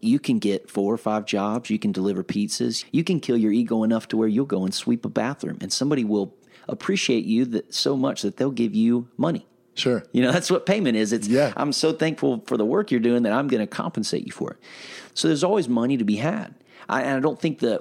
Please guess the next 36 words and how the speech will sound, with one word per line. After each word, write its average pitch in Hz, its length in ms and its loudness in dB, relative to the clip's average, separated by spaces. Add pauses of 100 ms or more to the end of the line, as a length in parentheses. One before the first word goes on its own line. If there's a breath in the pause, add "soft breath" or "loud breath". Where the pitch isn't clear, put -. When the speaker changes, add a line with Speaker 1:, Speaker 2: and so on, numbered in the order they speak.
Speaker 1:
the - 200 -2
issue 147 340 2
is 113 160 0
that 101 260 -2 (180)
we 127 160 2
don't 113 160 -2
have 113 180 -2
enough 98 180 -4
money 104 640 -2
or 113 160 0
that 113 200 0
we 113 120 2
don't 113 200 0
have 110 260 -2
enough 101 460 -2
resource. 101 600 0
I, - 60 -6
th-, - 160 -12
I 127 60 -6
think 170 240 -4
the 120 80 -6
thing 135 260 2
is, 165 340 0
y-, 107 160 -4
you 160 160 0
gotta 175 180 0
find 165 420 -2
what 139 160 2
you're 127 80 -4
supposed 139 320 -2
to - 80 -2
do. 123 360 2 (360)
Every 180 260 2
person 165 480 0
has 135 320 -2
to 120 220 -2